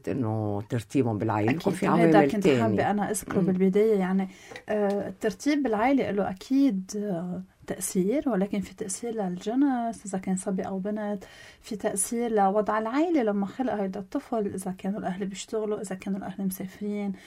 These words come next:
Speaker 2: لوضع البلد، إذا كان في أمان ولا ما في أمان، لأنه
Speaker 1: حتى
Speaker 2: في
Speaker 1: لإسقاطات
Speaker 2: أطفال
Speaker 1: الأهل بتربية
Speaker 2: صح،
Speaker 1: أولادهم
Speaker 2: في
Speaker 1: بالبكر
Speaker 2: أطفال،
Speaker 1: مثلا.
Speaker 2: آه، عنا بلبنان في أطفال ربيوا أول عشر سنين بحياتهم صعب حظهم حلو هدوء ورواق، وخيه أو أخته بيكون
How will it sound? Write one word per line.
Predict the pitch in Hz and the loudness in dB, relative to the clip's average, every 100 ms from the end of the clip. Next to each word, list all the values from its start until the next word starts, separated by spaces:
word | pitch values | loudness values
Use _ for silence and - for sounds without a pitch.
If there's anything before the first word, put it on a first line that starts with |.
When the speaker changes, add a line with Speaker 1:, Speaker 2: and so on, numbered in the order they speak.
| - - | -16 -2
Speaker 2:
لوضع | 220 208 214 208 | 2 4 2 0
البلد، | 202 233 247 220 202 196 | 2 2 2 2 0 -2
إذا | 202 | -4
كان | 196 220 | -4 -6
في | 190 202 | -4 0
أمان | 190 202 220 | 2 2 0
ولا | 196 196 | 0 0
ما | 190 | -2
في | 190 | -4
أمان، | 208 233 262 254 | -6 -2 0 0
لأنه | 202 214 | -2 -6
Speaker 1:
حتى | - | 0
Speaker 2:
في | |
Speaker 1:
لإسقاطات | 302 - - - 269 233 247 | 4 4 2 0 4 6 6
Speaker 2:
أطفال | 240 | 4
Speaker 1:
الأهل | 180 175 220 | -2 0 -2
بتربية | 156 180 175 | -4 -2 0
Speaker 2:
صح، | - | 2
Speaker 1:
أولادهم | 180 175 | 4 2
Speaker 2:
في | 180 175 156 | 6 8 8
Speaker 1:
بالبكر | 160 170 | 6 6
Speaker 2:
أطفال، | 302 285 | 6 6
Speaker 1:
مثلا. | - 247 233 226 | 4 2 2 2
Speaker 2:
آه، | 262 | 2
عنا | 330 320 | 4 4
بلبنان | 214 190 190 190 | 4 0 0 -2
في | 220 277 | -2 -2
أطفال | 262 - 277 240 | -2 -2 -4 -2
ربيوا | 233 220 220 208 - - - | -8 -2 -2 -2 -10 -8 -2
أول | 233 226 | 0 0
عشر | 220 - | -4 -6
سنين | 208 233 226 202 | -8 -6 -4 -2
بحياتهم | 196 190 226 220 208 | -4 -4 -2 -2 -4
صعب | 190 240 247 220 | -4 0 0 -2
حظهم | - 262 220 208 220 | -2 -2 -2 -2 -2
حلو | 214 - 233 208 190 | -2 -2 2 4 2
هدوء | 180 185 190 226 196 | 2 0 0 2 -2
ورواق، | 185 185 175 190 - | 0 -2 -2 -4 -4
وخيه | 247 - 294 311 311 | -6 -4 2 2 4
أو | - 233 | 2 0
أخته | 247 - 240 | -4 -6 -6
بيكون | 208 190 233 | -6 -6 -8